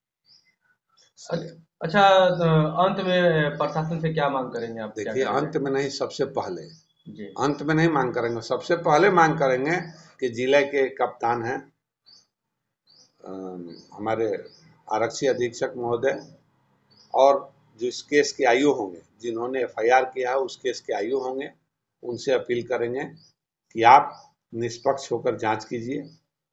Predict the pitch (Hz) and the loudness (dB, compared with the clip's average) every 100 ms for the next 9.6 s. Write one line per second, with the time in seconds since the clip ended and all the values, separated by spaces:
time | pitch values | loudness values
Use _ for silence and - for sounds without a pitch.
0 | _ _ _ _ - 175 - 147 143 143 | _ _ _ _ 2 2 4 0 0 2
1 | 139 - 135 123 - 131 139 160 143 139 | 0 0 -2 -2 -4 -4 2 2 2 0
2 | 143 135 - - 117 135 143 147 131 123 | 0 -2 -6 -16 -4 2 2 2 0 2
3 | 127 123 147 151 135 113 135 131 131 135 | 2 2 0 -2 -4 -2 2 2 2 0
4 | 120 120 139 147 139 135 139 143 135 135 | 0 -2 -4 -2 -2 -2 -2 2 4 4
5 | 127 127 135 - _ _ _ _ _ _ | 0 -4 -8 -16 _ _ _ _ _ _
6 | _ - 113 139 147 151 135 143 131 123 | _ -8 0 2 4 2 4 2 4 6
7 | 147 156 151 - 143 - 127 127 156 147 | 6 6 4 2 -2 -2 0 4 4 4
8 | 147 113 143 143 139 120 127 135 131 131 | -4 0 0 2 -2 2 2 0 -2 -2
9 | 127 120 123 117 120 | -2 -2 -4 -6 -10